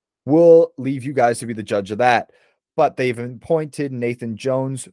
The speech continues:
What do you guys think of him? And we'll also talk about the Leeds comeback against Bournemouth. Not only have they managed to snag points from Liverpool, now they've pulled off one of the comebacks of the season. Is this a team that is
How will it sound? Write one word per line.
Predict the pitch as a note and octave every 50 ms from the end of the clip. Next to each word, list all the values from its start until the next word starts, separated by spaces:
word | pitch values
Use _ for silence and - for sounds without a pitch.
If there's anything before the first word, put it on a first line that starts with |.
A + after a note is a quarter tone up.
| _ _ -
What | A2+ A2
do | A2+
you | G#2+
guys | G2+ A2 G#2+ G#2 -
think | - G#2+ G2 G2+
of | G2
him? | - B2 A2+ G2+ F#2 F#2 _ _ _ _ _ _ _ -
And | D3 E3 F3 F3
we'll | E3 D#3+ C#3+
also | C3+ C#3+ C#3 C3 A#2
talk | - C#3 A#2+ A#2+ -
about | A2+ G#2+ A2+ A2+ A2+ - _
the | - A#2+ A#2+ A#2+ B2+ - _ -
Leeds | A2+ A2+ B2+ E3 F3+ F#3+ F#3 E3+ D3 -
comeback | - - - E3 D#3 C#3 C3 B2+ C3 -
against | - A#2+ B2+ B2+ A#2 G#2 G2+ G2+
Bournemouth. | A2 A#2 A2 G#2 G2 F#2 F2 - _ _ _ _ -
Not | A#2 B2+ D3 D3+
only | D#3 D#3 D#3 D3+ D3+ D3 C#3
have | C3+ C#3 C3 C3+ C3 B2 - -
they | B2+ A#2+ B2 B2 A#2+ B2 G#2+ -
managed | G2+ A2+ A#2 A#2+ A#2+ A2+ - - -
to | A2+
snag | - - - B2 A#2+ A#2 A#2 A2+ G2 -
points | - A#2 A#2 A2 G2+ -
from | - A2 A#2 C#3
Liverpool, | D#3+ D#3+ D3 C3+ B2+ - C#3+ C#3+ C#3 B2+
now | A2+ G#2+ G#2+
they've | G#2+ G#2 G2 _ _ _
pulled | - B2+ A#2 A2
off | A2 G#2+ G#2+ G#2 - -
one | A#2 A2+ A2 A#2+ A#2+
of | A2
the | A2 G#2+
comebacks | - B2 A2+ A2+ G#2 G2+ G2+ - -
of | - G#2 A2+ G#2+ G#2
the | G#2
season. | - - - B2+ C3 C3+ B2+ A#2 B2+ B2 B2 B2 A#2+ _ _ _ _ _ _ _ _ _ _ _ -
Is | - C#3+ C#3+ C3 C3
this | C#3+ C3+ - C3+
a | A2+
team | - - - C3 C3 B2+ B2+ B2 B2 A#2 G#2 -
that | G#2+ G#2 G#2+
is | G#2+ F#2+